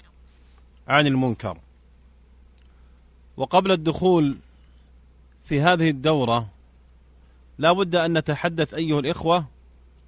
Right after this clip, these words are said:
عن قضية مهمة للغاية، وهي: هل نحن مقتنعون بأهمية الأمر بالمعروف والنهي عن المنكر أم لا؟ لأن الإنسان لا يمكن أن يفرغ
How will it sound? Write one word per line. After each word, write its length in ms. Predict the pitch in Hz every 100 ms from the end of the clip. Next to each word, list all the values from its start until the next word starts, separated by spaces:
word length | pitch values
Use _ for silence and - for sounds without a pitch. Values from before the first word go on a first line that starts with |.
| - _ _ - -
عن 140 | 143
قضية 460 | 151 156 196 196 175
مهمة 480 | 190 180 170 190 175
للغاية، 540 | 160 143 131 104 80 - - - - - - - - - - - - - -
وهي: 560 | 147 175 170 170 180 - - _ - - _ _ - - -
هل 340 | 131 170 196 185
نحن 240 | 185 185
مقتنعون 840 | 170 160 - 165 156 143 180 165
بأهمية 720 | 139 151 147 147 143 175 160 143
الأمر 400 | 135 135 165 143
بالمعروف 480 | 135 135 131 156 139
والنهي 320 | 135 147 139
عن 140 | 120
المنكر 500 | 127 151 170 180 185 175 _
أم 200 | 139 131
لا؟ 240 | 117 110 - _ _ _ _ - - - _ - - - - - -
لأن 340 | 143 165 190
الإنسان 500 | 180 175 160 208 190
لا 80 | 180
يمكن 360 | 208 190 156 151
أن 160 | 147
يفرغ 640 | 143 160 180 156 139 131